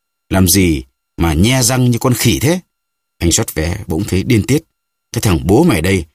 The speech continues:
đứa nào cũng bắt nạt được, mà mày còn." Chị mắng vợ một trận nên thân xong, anh ngồi vào bàn điềm nhiên xới cơm ăn.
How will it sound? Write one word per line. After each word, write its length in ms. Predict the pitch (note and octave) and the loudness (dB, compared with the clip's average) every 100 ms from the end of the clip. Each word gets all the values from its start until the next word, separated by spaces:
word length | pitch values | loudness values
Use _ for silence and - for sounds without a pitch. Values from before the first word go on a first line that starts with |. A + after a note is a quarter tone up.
| _ | _
đứa 140 | - E3 | 2 2
nào 240 | F#3+ A2 | 4 0
cũng 160 | - - | -4 -6
bắt 140 | - | -2
nạt 220 | C#3+ G#2+ | 0 0
được, 240 | G2+ F#2+ - - _ _ - | -2 -2 -4 -20 _ _ -2
mà 140 | G2 | 2
mày 300 | G#2+ A#2+ G2 | 2 2 2
còn." 440 | - F#2+ F2+ D#2+ C2+ F2 - _ _ _ _ - - | 0 0 2 0 -4 -8 -14 _ _ _ _ -16 -4
Chị 180 | F2 | -2
mắng 200 | - E2+ | 0 0
vợ 260 | A#2+ A2 - | 0 -2 -4
một 140 | D#2+ C#2 | -6 -4
trận 200 | - - - | -4 -4 0
nên 180 | B2+ | 0
thân 220 | A#2+ A2+ G2+ | 0 0 0
xong, 280 | - F#2+ F2 _ _ _ | -2 -4 -6 _ _ _
anh 180 | G#2+ G#2 | 0 2
ngồi 200 | F#2 C2 | 2 -2
vào 120 | - C#2+ | -6 -4
bàn 340 | D2+ C#2 D#2+ | -4 -4 -6
điềm 200 | E2+ E2 C#2+ | -2 -2 -2
nhiên 260 | D2+ F2 E2+ | -2 0 0
xới 240 | - E2+ | 0 -2
cơm 220 | - G2+ | 0 -2
ăn. 200 | D2 D#2+ | 0 -2